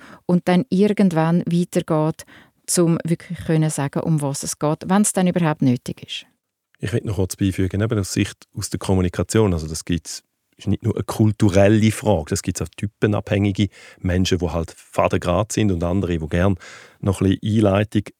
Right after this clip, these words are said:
Speaker 2: und alles haben. Aber ich will es noch eins weitertragen. Wir haben gehört,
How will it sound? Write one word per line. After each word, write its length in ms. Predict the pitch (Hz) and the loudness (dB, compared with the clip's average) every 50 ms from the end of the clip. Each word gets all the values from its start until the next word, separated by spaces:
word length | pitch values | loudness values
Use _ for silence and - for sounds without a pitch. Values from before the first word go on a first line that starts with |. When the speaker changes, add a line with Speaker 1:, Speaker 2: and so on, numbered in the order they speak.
| _ _ | _ _
Speaker 2:
und 140 | _ 104 101 | _ 2 4
alles 260 | 107 107 113 120 113 | 4 6 4 4 2
haben. 240 | - 156 120 87 87 101 - | 2 2 2 2 -2 -6 -6
Aber 280 | - - 104 110 107 95 - - - - - - _ _ _ _ _ | -4 0 2 2 2 2 0 -12 -20 -20 -20 -20 _ _ _ _ _
ich 140 | _ 127 113 | _ 0 4
will 100 | 123 123 | 4 2
es 100 | 120 - | 2 4
noch 140 | - 113 107 | 4 4 4
eins 160 | 107 107 101 | 4 4 2
weitertragen. 720 | 123 139 165 - - 160 - - - 214 165 110 104 98 - - _ _ _ _ _ _ _ _ _ _ _ _ _ _ - | 2 -2 0 0 -2 -4 -2 -2 -2 0 0 0 0 0 -2 -6 _ _ _ _ _ _ _ _ _ _ _ _ _ _ -6
Wir 140 | - 104 | -2 0
haben 100 | 98 98 | 0 0
gehört, 320 | - - 101 90 - - | 2 2 0 0 0 -4